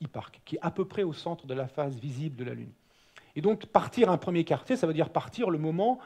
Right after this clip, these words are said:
où le jour se lève au centre de la face visible de la Lune, au centre du cirque Hipparque. Et donc le jour se lève, donc le soleil est bas sur l'horizon, et remarquez comme, euh, l'entrejambe de la fusée a une projection qui est assez longue,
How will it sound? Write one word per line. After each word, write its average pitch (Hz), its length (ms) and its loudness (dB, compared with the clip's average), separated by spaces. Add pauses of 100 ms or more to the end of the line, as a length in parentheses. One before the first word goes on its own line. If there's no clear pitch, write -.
(220)
où 240 200 2
le 160 180 6
jour 214 340 2
se - 120 4
lève 180 560 10
au 170 80 2
centre 233 480 2
de 156 80 0
la 139 120 2
face 190 200 6
visible 175 140 -2
de 165 40 4
la 180 80 6
Lune, 233 220 0 (320)
au 123 40 -8
centre 180 380 -4
du 127 80 -10
cirque 175 280 -6
Hipparque. - 300 -12 (460)
Et 180 80 2
donc 254 180 2
le 196 100 2
jour 233 200 2
se - 120 0
lève, 247 240 8
donc 190 160 0
le 175 60 2
soleil 202 300 6
est 147 60 4
bas 196 140 10
sur 208 140 -2
l'horizon, 151 380 0
et 226 40 2
remarquez 180 420 0
comme, 165 220 0
euh, 135 100 -2 (280)
l'entrejambe 196 580 2
de 175 60 2
la 160 120 4
fusée 156 380 -4
a 165 80 6
une 143 160 0
projection 160 520 -6
qui - 100 -2
est - 120 -12
assez 180 240 0
longue, 185 300 -4